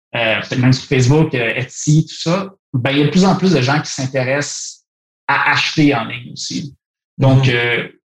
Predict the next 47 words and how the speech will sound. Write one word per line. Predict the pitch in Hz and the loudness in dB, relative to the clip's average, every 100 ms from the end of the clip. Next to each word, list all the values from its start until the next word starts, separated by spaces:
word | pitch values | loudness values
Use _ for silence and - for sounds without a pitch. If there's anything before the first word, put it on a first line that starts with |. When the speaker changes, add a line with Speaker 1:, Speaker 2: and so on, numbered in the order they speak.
| 143 | -2
Speaker 1:
veux, | 131 | 2
veux | 139 143 | 4 4
pas, | 165 | 2
avec | 147 131 135 | 2 0 2
l'offre | 135 139 - 143 | 2 2 -2 -4
va | 131 123 | -2 -2
venir, | 123 127 127 - _ _ _ _ - | -4 -4 -4 -6 _ _ _ _ -6
c'est | 120 | -2
la | 107 123 | 2 2
demande, | 127 123 123 131 - 127 110 _ | 2 2 2 2 2 -2 -2 _
la | 135 131 | 2 4
demande | 131 127 127 131 | 2 2 2 2
et | 135 | 2
vice-versa, | 123 120 120 117 - - 78 - | 0 -2 -4 -8 -10 -12 -12 -12
tu | - | -14
sais. | |
Donc, | - - | -12 -10
c'est, | - - 147 | -10 -6 -2
on | 143 | 0
s'en | 143 | 2
va | 147 | 4
vraiment | 135 135 131 135 | 4 4 2 2
vers | 127 110 | 2 -2
ça. | - 131 160 - _ - | -2 0 0 -4 _ -4
Puis | 135 | -4
je | - | 0
pense | 147 147 143 | 2 2 0
que, | - 127 123 127 - _ _ - | -4 -2 -2 -4 -8 _ _ -6
euh, | 120 110 107 107 - - | -2 -2 -2 -8 -6 -2
peut-être | 131 131 | 0 0
qu'on | 139 127 | 2 0
voit | 110 131 127 | 2 2 2
un | 120 117 120 110 _ | 0 -4 -10 -12 _
trois, | - 135 135 127 | -8 0 0 0
quatre | - 131 - | -2 -4 -6
pour | - | -8
cent | 135 131 | -2 0
des | 120 | 2
ventes | 120 131 | 0 -2
qui | - | -4
sont | 135 123 | -4 -2
en | 113 | -2
ligne | 120 131 | 0 0
présentement | 120 117 117 117 117 127 139 | 0 -4 -4 -6 -4 -2 0
ou | 117 | 0
même | 117 123 - | -2 -6 -2
pas, | 131 | 0